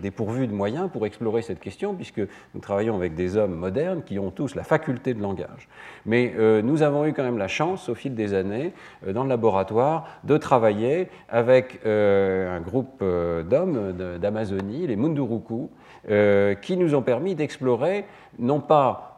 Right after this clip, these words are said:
euh, les compétences mathématiques en l'absence de la faculté de langage qui est présente évidemment chez ces personnes qui ont un langage articulé tout à fait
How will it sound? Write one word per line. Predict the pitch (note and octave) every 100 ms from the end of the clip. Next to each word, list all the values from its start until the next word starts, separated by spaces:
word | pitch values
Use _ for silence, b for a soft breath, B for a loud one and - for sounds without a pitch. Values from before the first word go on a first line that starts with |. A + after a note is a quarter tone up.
| -
euh, | G2 F#2+ F#2 F2+ E2+
les | F#2+ A2
compétences | A#2+ A2+ A2 A2
mathématiques | G#2 G#2 G#2 A#2+ G2
en |
l'absence | F2+ F2 G#2+
de | D#2+
la |
faculté | D#2+ G3 F#3+ F#3 F3+ B3 G#3
de |
langage | A#2 A2+ A#2 G2 -
qui |
est | D#2+
présente | - C#3 F#3+ D3+
évidemment | F#2+ F2+ F#2 F2+
chez | -
ces |
personnes | E2+ F2 F3
qui | -
ont | E2+
un | E2+
langage | F2 F#2 F2 E2
articulé | - - - E2+ F#2 D#3+
tout | -
à |
fait | - -